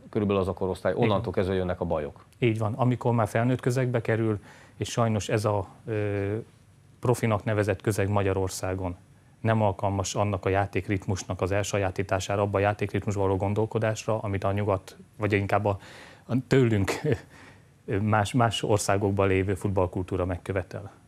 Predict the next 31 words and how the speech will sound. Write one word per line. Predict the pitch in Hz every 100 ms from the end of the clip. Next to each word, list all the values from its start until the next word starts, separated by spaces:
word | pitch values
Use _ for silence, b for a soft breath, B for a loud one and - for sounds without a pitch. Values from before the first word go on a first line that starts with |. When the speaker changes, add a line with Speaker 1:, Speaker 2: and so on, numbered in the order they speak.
| - b b b
Speaker 1:
Akkor | 107 127
most | 117
az | 151 151
a |
helyzet, | 113 113 107
hogyha | 101 104
mondjuk | 101 92
pár | - 135 123
évvel | 95 95
ezelőtt | 95 95 87
beszélgetünk, | 90 104 113 104 - 104 -
akkor | 98 - 101
általában, | 113 120 113 101 95 95
gondolom | 101 101 90
ön | 85 110
is, | -
a, | 107 110 107
meg, | 98 98
meg | - 95
sokan | 139 120 95
azt | 95
mondták, | 98 90 92 -
hogy | 95 - -
minél | 139 151 101
hamarabb | 87 90 90 82
elvinni | 85 85 87
a | 82
gyereket | 87 85 85
Magyarországról. | 92 92 104 110 117 110 -
Ehhez | 135 -
képest | 113 113 -